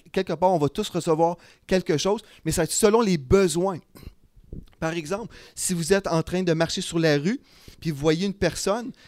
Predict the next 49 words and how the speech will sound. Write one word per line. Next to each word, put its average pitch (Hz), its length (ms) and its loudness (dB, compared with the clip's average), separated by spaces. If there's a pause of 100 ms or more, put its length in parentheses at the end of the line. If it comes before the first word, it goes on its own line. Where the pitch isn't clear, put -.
(160)
et, 151 240 2
euh, 143 80 2
peut-être 185 300 -4
la 170 100 0
personne 175 340 -2
est 160 180 -4
à 147 100 -2
terre, 170 340 0
malade, 151 600 0 (240)
et 143 120 0
puis 170 400 -8
ça 156 180 -2
se - 120 -6
peut 233 160 -4
fort 156 320 2
bien, 160 300 -2 (300)
si - 180 -4
vous 180 140 0
êtes 160 100 2
disposé, 165 500 -2
puis 165 120 -10
vous 143 60 -12
dites, « 165 160 -8
Seigneur, 160 420 0 (200)
comment 175 180 0
est-ce 208 100 -6
que 180 60 0
je - 60 -8
peux 170 120 -6
vraiment 160 480 -2
être 143 220 -4 (140)
un 151 220 2
outil 165 200 -4
entre 196 180 -2
tes 147 160 -2
mains 151 140 -2
pour 147 200 -4
rejoindre 139 280 0
cette 135 160 -6
personne-là ? » 127 400 -2 (320)
Peut-être 220 360 0
Dieu 196 200 -4
va 214 100 2
vous 151 100 -2
donner 156 220 2
une 165 60 -2
parole 160 320 0
de 151 100 0
connaissance 139 600 -4